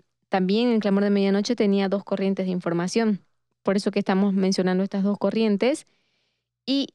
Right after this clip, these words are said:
en nuestro, comparando con nuestra línea interna, en la línea de los sacerdotes, se trataba de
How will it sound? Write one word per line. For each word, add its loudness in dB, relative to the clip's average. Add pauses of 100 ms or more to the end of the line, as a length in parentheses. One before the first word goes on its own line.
(140)
en 0
nuestro, 2 (1120)
comparando 2
con 2
nuestra 0
línea 2
interna, 2
en 2
la 2
línea 2
de 2
los -2
sacerdotes, -2 (280)
se -4
trataba 0
de 0